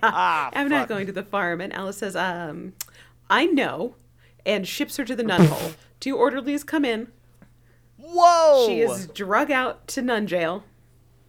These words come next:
Speaker 2: The
Speaker 1: Wow.
Speaker 2: Sisters of Quiet Mercy took care of Alice. They took care of Polly. They will take care of Betty. Taken care of is, I
Speaker 1: Jesus
Speaker 2: think,
Speaker 1: Christ.
Speaker 2: not the word, but okay.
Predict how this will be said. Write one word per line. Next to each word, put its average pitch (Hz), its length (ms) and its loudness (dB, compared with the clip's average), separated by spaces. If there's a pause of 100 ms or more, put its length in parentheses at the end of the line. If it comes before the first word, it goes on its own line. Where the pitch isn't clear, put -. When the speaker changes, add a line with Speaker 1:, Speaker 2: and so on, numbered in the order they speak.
(680)
Speaker 2:
The 127 140 0
Speaker 1:
Wow. 165 340 10
Speaker 2:
Sisters 120 120 6
of - 60 -2
Quiet 262 220 2
Mercy 233 240 -2
took 240 160 -6
care 247 200 0
of 254 60 -4
Alice. 220 380 -2
They 185 120 -2
took 185 180 -10
care 208 140 -2
of 240 100 -4
Polly. 226 280 2
They 196 100 -2
will 165 120 -4
take 165 260 -6
care 202 180 -4
of 220 120 -8
Betty. 190 380 -4 (640)
Taken 269 320 -2
care 339 280 0
of 254 200 2
is, 240 160 0
I 262 80 2
Speaker 1:
Jesus 262 100 -6
Speaker 2:
think, 226 240 -2
Speaker 1:
Christ. 120 540 -4
Speaker 2:
not 185 260 -2
the 202 80 -4
word, 180 420 -4 (240)
but 185 260 -2
okay. 202 520 -2